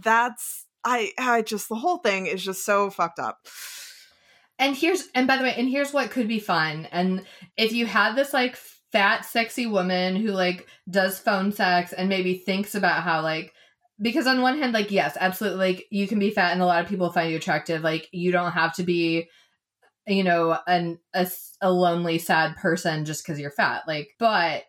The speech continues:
Speaker 2: you know, if you are fat and dating, like, you're putting yourself out there, like, for some people to be dicks about it, for sure. And, you know, I could see there being an interesting character who's like, "I bet some of these guys would be mad if they knew I was, like, fat like this, but, like, they're horny for my voice and that's cool." Like,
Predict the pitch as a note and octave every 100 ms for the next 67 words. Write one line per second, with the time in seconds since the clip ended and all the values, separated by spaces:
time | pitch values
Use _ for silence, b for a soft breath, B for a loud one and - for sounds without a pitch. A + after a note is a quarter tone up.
0 | - C4 C#4+ A3 A3 A#3 A3 G3 G#3 F#3
1 | F#3+ F#3+ F3 F3+ F3+ F3 F#3+ G3 G3 F#3+
2 | G3+ G#3 F3+ D3 D#3 D#3+ E3+ D#3+ D#3+ -
3 | - F#3 F3+ D3+ D#3 E3 F3 A3 A3 C4
4 | - G#2+ F#2 - F#3+ F#3+ G3 - A2 B
5 | B B - A3 A#3 A3+ A3 G#3+ A#3+ D4+
6 | A3+ - D#4 G#4 C4+ B3 G#3+ G#3 G3+ G3+
7 | G#3 G#3 F#3 F#3 F#3+ F3 F3 E3 E3 b
8 | b b _ G3 F#3+ F3 - F#3+ E3+ E3
9 | F3 E3 E3 D#3+ E3 D#3 D#3 E3 E3 D#3+
10 | D3+ D#3 D3 - - - F3 D3 C#3+ D3
11 | D#3+ D#3+ D#3 D3 D3+ - F3+ D#3+ E3 D#3+
12 | E3 E3+ D#3 D#3+ F3 D#3 D3+ D3 E3 C#3
13 | D3 D3 C3+ C#3 C#3 D3+ C3+ - - F3+
14 | D#3 E3+ F#3